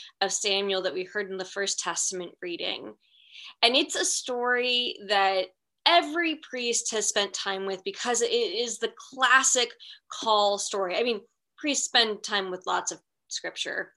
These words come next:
not to say that that's the only one, but this call story is so often used for clergy expressing their call. And the Bible study program that our group uses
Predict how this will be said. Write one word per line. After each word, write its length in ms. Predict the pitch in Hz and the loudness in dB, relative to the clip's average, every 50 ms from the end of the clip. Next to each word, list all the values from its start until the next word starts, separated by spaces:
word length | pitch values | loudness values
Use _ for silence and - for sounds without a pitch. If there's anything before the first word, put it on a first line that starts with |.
| _ - | _ -10
not 220 | 185 185 175 - | -6 -6 -4 -4
to 80 | 190 180 | 0 2
say 240 | - 196 185 185 | 2 2 2 2
that 160 | 185 185 - - | 0 -2 0 2
that's 320 | 196 185 - - - - | 4 4 4 2 0 -2
the 160 | 220 214 202 | 0 2 2
only 260 | 196 190 190 190 190 | 2 2 0 -2 -2
one, 380 | 196 226 285 302 294 262 233 - - - - - - - - | 2 6 6 8 8 6 4 -2 -10 -16 -18 -18 -20 -4 2
but 220 | - 277 - - 226 | 4 4 4 6 4
this 220 | 311 320 - - | 2 2 2 0
call 440 | - - - - 311 330 359 381 381 | -4 -8 -4 2 6 8 8 8 6
story 800 | 381 - - - 247 214 196 185 190 180 180 175 175 170 180 - _ - - - - _ - | 4 0 -2 -2 -2 0 0 0 0 -2 -2 -4 -6 -8 -10 -12 _ -20 -20 -20 -6 _ 4
is 200 | 226 226 - - | 4 6 6 4
so 180 | - 269 262 254 | 4 4 4 4
often 680 | - - 226 247 269 294 294 - - 269 247 233 226 | 4 6 8 8 8 8 6 2 -6 -8 -6 -6 -6
used 640 | 226 220 220 226 233 233 233 233 233 226 - - - | -6 -6 -6 -6 -6 -6 -6 -4 -6 -4 -6 -6 -8
for 180 | - 196 175 | -8 -10 -12
clergy 680 | - - - 240 226 226 220 214 202 196 202 196 196 190 - - | -12 -10 -6 -4 -2 -2 -2 -2 -4 -6 -4 -2 -2 -2 -4 -4
expressing 680 | 165 - - - - 202 202 202 - - 190 185 180 | -8 -6 -6 -4 -4 -2 0 2 0 0 0 -4 -8
their 180 | 175 180 - - - | -10 -10 -10 -8 0
call. 520 | - 277 302 277 220 - - - - - _ - - - - - - - - | 4 6 6 6 6 4 0 -4 -10 -12 _ -20 -20 -20 -20 -20 -10 -4 -2
And 260 | 214 202 202 208 202 | -2 -2 0 -2 -2
the 60 | 196 | 0
Bible 420 | 208 214 226 247 269 269 294 294 | 2 2 4 4 4 2 0 -2
study 640 | 277 - - 208 196 180 185 185 185 185 185 185 - - | -4 -2 -2 -2 -2 -2 -2 -2 -2 -4 -4 -6 -8 -8
program 540 | - 214 208 202 196 202 202 196 196 196 | -4 -4 -4 -4 -2 -2 -2 -2 -2 -2
that 140 | 196 196 190 | -4 -2 -2
our 160 | 190 190 185 | -2 -2 -4
group 300 | 185 - 208 208 214 220 - | -6 -6 -4 -4 -4 -6 -6
uses 1040 | 196 196 214 277 330 339 302 - - 175 - 180 208 247 277 277 - - - - | -10 -6 -2 0 0 2 2 0 -2 -4 -4 -6 -6 -6 -6 -4 -4 -6 -6 -6